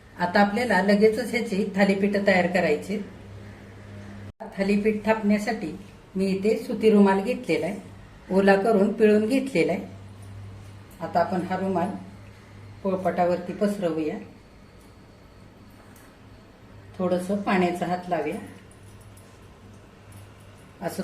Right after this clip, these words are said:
थोडंसं रुमालाला पुन्हा पाणी लावून घ्यायचं, म्हणजे थालीपीठ भाजायला टाकलं की अलगद निघतं. वरून थोडेसे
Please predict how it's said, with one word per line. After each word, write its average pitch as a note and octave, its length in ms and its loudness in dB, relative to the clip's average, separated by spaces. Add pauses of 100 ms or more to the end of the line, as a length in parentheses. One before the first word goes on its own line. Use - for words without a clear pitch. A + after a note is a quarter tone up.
(100)
थोडंसं G3 500 2 (100)
रुमालाला F#3+ 500 2
पुन्हा G3+ 340 6
पाणी F3+ 320 2
लावून F3 240 2
घ्यायचं, G3+ 400 0 (800)
म्हणजे E3+ 360 -2
थालीपीठ F#3+ 540 0 (1160)
भाजायला F3+ 540 2
टाकलं G3+ 440 2
की G3 100 4
अलगद F3+ 440 2
निघतं. G3+ 400 -2 (2500)
वरून F3 320 0
थोडेसे F#3+ 460 -2